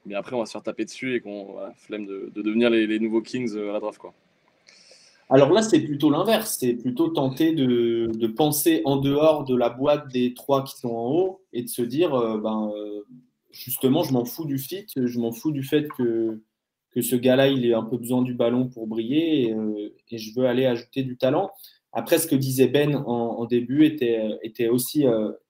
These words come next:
Speaker 2: exactement le, le, le contre-argument de ça, c'est de se dire, euh, euh, c'est pas l'environnement pour le genre de joueur qu'est Shaedon Sharpe. C'est ce que tu disais en début de live, Ben.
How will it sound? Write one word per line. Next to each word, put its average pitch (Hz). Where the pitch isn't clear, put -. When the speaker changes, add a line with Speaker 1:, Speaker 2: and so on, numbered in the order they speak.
Speaker 2:
exactement 139
le, 123
le, 117
le 113
contre-argument 127
de 120
ça, 156
c'est 139
de -
se -
dire, 143
euh, 113
euh, 104
c'est 131
pas 156
l'environnement 139
pour 139
le 135
genre 139
de 135
joueur 135
qu'est 127
Shaedon 120
Sharpe. 139
C'est 92
ce -
que 123
tu 110
disais 120
en 120
début 113
de 139
live, 135
Ben. 107